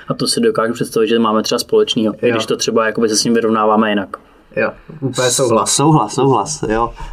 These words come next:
Speaker 3: Hele, my jsme tady v posledním dílu měli Andreho Reinderse, jednoho z předních, eh, českých trenérů. A bavili jsme se o tom, že prostě je crazy, že my přijdeme do tělocvičny a necháme se jako mlátit. A že jako sám musí být něco špatně. Ale my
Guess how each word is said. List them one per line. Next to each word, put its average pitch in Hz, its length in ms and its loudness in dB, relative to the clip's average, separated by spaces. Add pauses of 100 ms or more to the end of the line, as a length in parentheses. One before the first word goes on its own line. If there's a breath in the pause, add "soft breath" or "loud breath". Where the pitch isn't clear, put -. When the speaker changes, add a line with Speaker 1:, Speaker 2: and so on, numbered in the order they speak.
Speaker 3:
Hele, 160 220 0
my 151 80 4
jsme 170 140 2
tady 170 320 4
v 147 60 -2 (100)
posledním 165 380 4
dílu 143 200 4
měli 143 440 2
Andreho 143 380 2
Reinderse, 147 640 2
jednoho 113 500 2
z 113 80 -12
předních, 117 480 -2
eh, 110 180 4
českých 117 380 -4
trenérů. 127 600 2 (520 loud breath)
A - 20 -4
bavili 127 220 2
jsme 156 140 4
se 160 140 0
o 127 120 2
tom, 135 260 2
že 131 120 2
prostě 131 320 0
je 143 80 2
crazy, 123 540 4
že 123 100 2
my 123 140 4
přijdeme 131 400 0
do 110 80 4
tělocvičny 127 680 2
a - 80 -2
necháme 120 360 0
se 135 120 -2
jako - 160 0
mlátit. 123 540 2 (720 soft breath)
A 92 200 0
že 120 140 2
jako 143 300 4
sám 135 240 2
musí 139 180 2
být 139 140 4
něco 135 380 2 (240)
špatně. 107 460 -4 (480 soft breath)
Ale 147 200 2
my 180 260 4